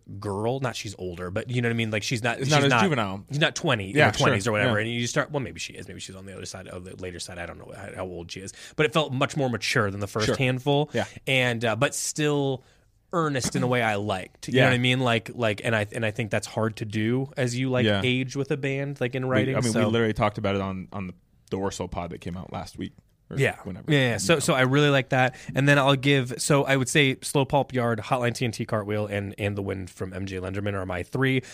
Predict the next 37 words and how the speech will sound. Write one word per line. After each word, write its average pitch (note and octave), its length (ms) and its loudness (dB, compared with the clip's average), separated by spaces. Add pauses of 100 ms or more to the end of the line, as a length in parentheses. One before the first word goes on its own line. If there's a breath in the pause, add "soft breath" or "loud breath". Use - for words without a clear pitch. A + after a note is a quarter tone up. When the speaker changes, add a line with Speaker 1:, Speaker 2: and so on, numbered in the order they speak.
(140 loud breath)
Speaker 1:
but A2+ 100 4
I'm A#2 80 -2
also A#2 240 0
gonna C3+ 120 2
throw A#2+ 280 0
in A2+ 100 0
an, A2 160 -4
a A#2 60 -2 (100)
E A2+ 140 -2
P A#2 180 -4
just G#2+ 140 -4
because A2+ 180 -8
they G#2 100 -2
didn't G#2+ 360 -4
release A2+ 240 -2
a B2 40 -4
full B2+ 200 -6
length B2+ 260 -2
yet, C3+ 220 0
and A#2 120 -2
that's, G#2 300 -2
I G#2+ 40 -2
really G#2+ 400 0
like G#2+ 140 -2
this G#2 120 -6
band F#2+ 360 -6
Bedridden, A2+ 640 -2
and A2+ 80 -4
they G2+ 60 0
had G#2 120 -2
this, G2 260 -6
uh, F#2 260 0 (300 loud breath)
E A#2+ 100 -2
P A#2 120 -6
called G#2 200 -2
Amateur G#2+ 320 -2
Heartthrobs, B2+ 680 -2